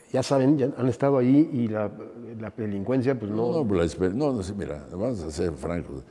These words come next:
Speaker 2: la delincuencia no se va a combatir así porque uno quiera de manotazo o porque uno sea un hombre de experiencia. La delincuencia ha, van creciendo. O sea, no es que ya porque pongamos a alguien o pongamos a la fuerza X,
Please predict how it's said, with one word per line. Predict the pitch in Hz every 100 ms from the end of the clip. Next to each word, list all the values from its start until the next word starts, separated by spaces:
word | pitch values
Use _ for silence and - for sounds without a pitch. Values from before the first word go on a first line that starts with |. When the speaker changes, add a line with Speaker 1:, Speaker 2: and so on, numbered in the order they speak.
| -
Speaker 2:
la | 82 87
delincuencia | 90 82 110 98
no | 104
se | 87
va | 98
a |
combatir | 78 78 76 92 82
así | 80 78
porque | 82 71
uno | 85 80
quiera | 85 78 67
de | 67
manotazo | 67 78 76 73 - 90 - 69 - - -
o | - 78
porque | 85 80
uno | 92 85
sea | 90
un | 87 87
hombre | 90 78
de | 78
experiencia. | 73 80 85 117 69 71 - - - -
La | 90
delincuencia | 87 87 85 78 117 104 101 104 -
ha, | 101 - - - - - -
van | 113 120
creciendo. | 98 92 76 107 113 73 71 - - - - - - _ _ _
O | 73
sea, | 104 90
no | 78 92 107
es | 101 78 78
que | 90
ya | 98 104 98 - -
porque | - 87 92
pongamos | 80 90 101 92 90
a | 101
alguien | 85 87
o | 85
pongamos | 78 82 90 90 82
a | 85
la | 78
fuerza | 78 87 76 87 82
X, | 95 78 80 76